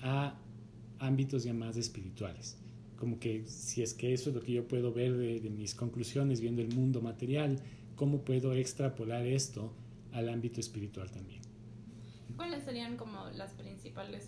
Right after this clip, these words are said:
Speaker 2: figuras espirituales en el hinduismo de las que se habla en el tantra? Que es como, a mí me parece que eso sí se escucha en, en algunas escuelas.
Speaker 1: Sí, hay, ta-, tal vez ahí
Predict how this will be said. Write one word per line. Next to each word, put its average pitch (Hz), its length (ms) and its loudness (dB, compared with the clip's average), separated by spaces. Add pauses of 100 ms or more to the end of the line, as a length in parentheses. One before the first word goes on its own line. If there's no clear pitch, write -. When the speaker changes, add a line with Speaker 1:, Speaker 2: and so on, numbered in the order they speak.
Speaker 2:
figuras 190 560 -8
espirituales 185 760 -8
en 180 160 -8
el 175 140 -10
hinduismo 190 480 -10
de 180 100 -8
las - 180 -12
que - 100 -12
se - 140 -12
habla 180 340 -6
en - 80 -12
el - 200 -12
tantra? - 340 -12 (760)
Que - 80 -12
es - 80 -12
como, - 260 -10 (300)
a 202 60 -12
mí 190 120 -10
me - 80 -12
parece - 280 -12
que 208 80 -12
eso - 220 -14
sí - 140 -12
se - 80 -14
escucha - 500 -12
en, - 1000 -12
en 202 80 -4
algunas 190 440 -6
escuelas. - 360 -10 (280)
Speaker 1:
Sí, 170 340 4
hay, 202 360 4 (320)
ta-, - 180 -4
tal 175 140 6
vez 208 120 6
ahí 208 60 8